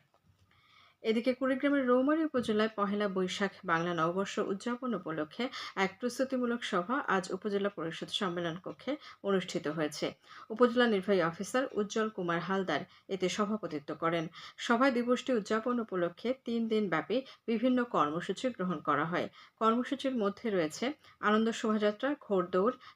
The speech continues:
লাঠি খেলা, পিঠা উৎসব ও ভাওয়াইয়া উৎসব। এছাড়া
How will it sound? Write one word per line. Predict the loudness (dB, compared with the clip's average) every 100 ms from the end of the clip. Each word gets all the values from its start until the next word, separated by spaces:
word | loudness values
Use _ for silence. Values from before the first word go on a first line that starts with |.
| 0
লাঠি | 2 2 -2
খেলা, | 0 0 0
পিঠা | -2 -4 -2 -4
উৎসব | -4 -2 -2 -4 -16 -4
ও | -2
ভাওয়াইয়া | 0 2 2 0 -2
উৎসব। | -2 -6 -2 -2 -2 -8 -20 -4
এছাড়া | -2 0 0